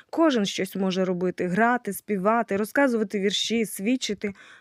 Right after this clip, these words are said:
а він нічого не може. "Грицю, замість того, щоб нарікати, ходи зі мною, і я тобі дам цеглу, а ти збудуєш хатку для твого песика", поклавши руку на синове плече, сказав тато. Гриць пішов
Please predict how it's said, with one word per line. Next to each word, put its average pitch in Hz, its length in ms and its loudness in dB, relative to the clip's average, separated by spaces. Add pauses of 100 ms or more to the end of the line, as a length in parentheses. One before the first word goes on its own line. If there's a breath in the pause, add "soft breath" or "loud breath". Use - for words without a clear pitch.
(140 loud breath)
а 208 120 0
він 202 260 2
нічого 202 400 -2
не 180 140 -4
може. 175 340 -8 (640 soft breath)
"Грицю, 208 640 4
замість 240 360 4
того, 302 160 6
щоб 285 200 2
нарікати, 277 600 6
ходи 277 260 4
зі 359 120 6
мною, 294 460 6
і 208 120 0
я 196 160 4
тобі 220 200 2
дам 294 200 4
цеглу, 240 520 4 (300 loud breath)
а 196 120 4
ти 202 180 4
збудуєш 185 460 2
хатку 320 460 2
для 185 200 0
твого 381 360 2
песика", 269 540 0 (100)
поклавши 202 480 0
руку 190 240 0
на 185 120 2
синове 180 340 -2
плече, 170 400 0
сказав 170 540 -4
тато. 156 360 -10 (720 soft breath)
Гриць 202 400 2
пішов 320 480 0